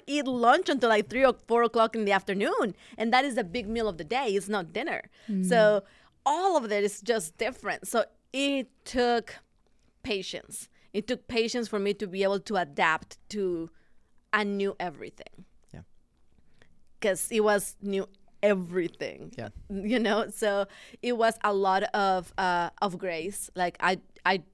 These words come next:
Speaker 1: I am not hungry right now. <laughs> But we're like, "But I am hungry." <laughs> And,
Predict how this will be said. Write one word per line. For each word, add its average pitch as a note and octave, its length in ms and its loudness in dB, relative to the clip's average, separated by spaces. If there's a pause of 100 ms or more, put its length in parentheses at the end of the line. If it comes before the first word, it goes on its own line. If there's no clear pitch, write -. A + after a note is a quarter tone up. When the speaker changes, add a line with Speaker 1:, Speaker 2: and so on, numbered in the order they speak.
(340)
Speaker 1:
I F#3+ 80 4
am F3+ 160 2
not F#3 200 -2
hungry A#3 360 -6
right C3 180 -12
now. - 240 -14 (200)
<laughs> - 200 0 (640)
But A#3+ 300 0
we're A3+ 100 0
like, G#3+ 160 4 (480)
"But F3+ 120 -2
I E3+ 140 2 (120)
am G4 80 -4
hungry." - 440 -2
<laughs> - 60 -12 (1300)
And, C4 180 0